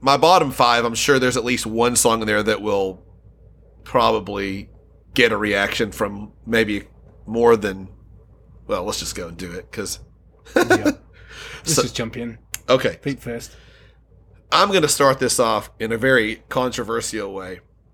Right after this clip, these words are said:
Speaker 1: My, this is not, now, 'cause, 'cause with Dave Murray, I've,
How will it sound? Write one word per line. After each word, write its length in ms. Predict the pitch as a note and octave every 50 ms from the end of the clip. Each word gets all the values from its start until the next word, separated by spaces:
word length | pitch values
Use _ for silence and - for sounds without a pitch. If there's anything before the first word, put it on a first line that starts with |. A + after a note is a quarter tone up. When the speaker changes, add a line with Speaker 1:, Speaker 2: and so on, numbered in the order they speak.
| _ _ _ _ _ _ _ _ _ _ _ _ _ _ _ _ _ _ _ _ _ _ _
Speaker 1:
My, 220 | - A2+ B2 C3+ B2
this 180 | A#2+ D#3 D3+
is 100 | F3 D#3
not, 220 | D#3 D#3+ D3 B2 -
now, 140 | C#3 C#3 C3+
'cause, 340 | - - - C#3+ C#3 - - -
'cause 200 | - - - A#2
with 160 | B2+ C#3 -
Dave 220 | D#3+ D#3+ F3+ D#3+
Murray, 180 | D3+ D3 C3 A#2
I've, 160 | A2+ B2+ -